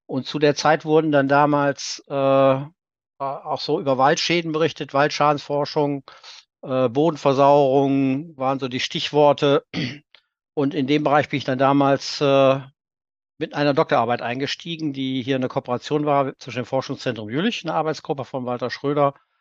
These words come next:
und von Professor Bauch in Hamburg. Und, äh, hab da also dann auch in Hamburg später, äh, promoviert.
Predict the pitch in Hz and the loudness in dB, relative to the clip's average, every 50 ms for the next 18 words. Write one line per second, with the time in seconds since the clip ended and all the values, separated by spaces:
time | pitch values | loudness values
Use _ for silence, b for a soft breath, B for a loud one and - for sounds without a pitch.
0 | _ _ _ - 123 - - 131 123 123 120 107 _ - - - 127 - 127 117 | _ _ _ -16 -14 -10 -8 -6 -4 -4 -6 -6 _ -10 -6 -6 -4 -4 -2 -2
1 | 113 127 117 - 170 120 113 139 151 143 131 117 107 - - - - _ _ _ | -2 -2 -2 -4 -6 -2 0 0 2 2 2 0 0 -4 -10 -18 -20 _ _ _
2 | _ _ _ _ _ _ _ _ - - 123 120 110 - - - 123 123 123 120 | _ _ _ _ _ _ _ _ -10 -10 -8 -8 -10 -10 -6 -4 -2 0 0 0
3 | 117 110 127 - - 135 127 139 135 131 131 127 127 123 127 131 139 - 165 165 | 0 -2 -4 -2 2 4 4 4 4 2 2 2 2 4 2 2 0 -2 -4 -4
4 | 143 135 139 123 123 135 135 131 127 120 - - - 139 123 - 131 120 117 117 | -4 -2 -2 0 2 2 2 0 -2 -4 -6 -6 -4 -4 -2 0 -2 -2 -2 -2
5 | - - - 135 123 120 120 110 - - 160 170 175 165 160 170 180 196 196 - | -6 -8 -10 -8 -6 -6 -6 -6 -2 0 0 2 2 0 0 2 2 2 2 0
6 | - - | -6 -18